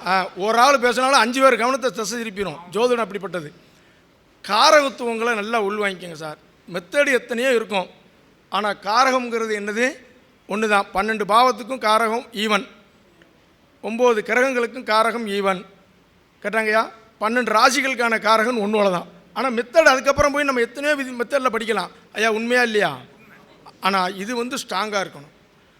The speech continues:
அப்ப ஏழாம் பாவம் அப்படிங்கிறது என்ன அப்படின்னா, உங்களுக்கு திருமணத்திற்கு நம்ம மெயினா அதிகமா அதை எடுத்துக்கிறோம். கரெக்ட்.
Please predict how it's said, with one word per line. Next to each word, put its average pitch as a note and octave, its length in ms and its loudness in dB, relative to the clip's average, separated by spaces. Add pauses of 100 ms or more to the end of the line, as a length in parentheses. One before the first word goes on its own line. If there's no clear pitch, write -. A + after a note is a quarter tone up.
(120)
அப்ப A#3 320 0
ஏழாம் C4+ 440 4
பாவம் A3+ 520 0
அப்படிங்கிறது G3 500 -6
என்ன F3+ 460 -6 (560)
அப்படின்னா, F#3 520 -6 (220)
உங்களுக்கு F#3 360 -10
திருமணத்திற்கு B3 600 -2
நம்ம G3 340 -4
மெயினா A#3 320 -2 (400)
அதிகமா B3 420 -2
அதை G#3 240 0
எடுத்துக்கிறோம். G3+ 460 -4 (300)
கரெக்ட். A3+ 320 2